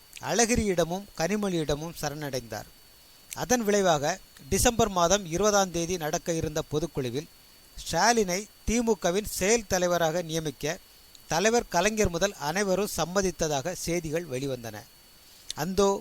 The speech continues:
பரிதாபம், உடல்நிலை குன்றினார் கலைஞர். இருபதாம் தேதி நடக்க இருந்த பொதுக்குழு தேதி குறிப்பிடாமல் தள்ளி வைக்கப்பட்டுள்ளது.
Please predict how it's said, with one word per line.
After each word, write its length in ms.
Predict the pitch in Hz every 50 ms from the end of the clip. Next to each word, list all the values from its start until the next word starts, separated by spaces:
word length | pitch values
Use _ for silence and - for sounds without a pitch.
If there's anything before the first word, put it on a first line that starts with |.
| - - -
பரிதாபம், 560 | 143 143 160 143 156 139 123 110 107 - - - - - - - - - - - - - - - - - - - -
உடல்நிலை 480 | 143 170 185 240 240 226 214 202 202 202
குன்றினார் 540 | 185 - 190 180 160 175 165 170 165 170 143 -
கலைஞர். 400 | 143 139 135 127 117 110 92 - - - - - - - - - - - - - - - 156 185
இருபதாம் 420 | 220 254 247 233 240 226 220 196
தேதி 180 | 202 202 208 214 185 175
நடக்க 220 | 180 190 185 - 196 185
இருந்த 180 | 175 175 175 180 - -
பொதுக்குழு 440 | 165 175 180 170 - 160 160 180 196 208 185 - - - - -
தேதி 240 | 175 196 214 220 196
குறிப்பிடாமல் 640 | - 190 165 160 - 165 156 147 139 156 180 165 -
தள்ளி 220 | 139 156 170 170 170 160
வைக்கப்பட்டுள்ளது. 680 | 139 - 151 - - 120 - 127 120 113 107 98 -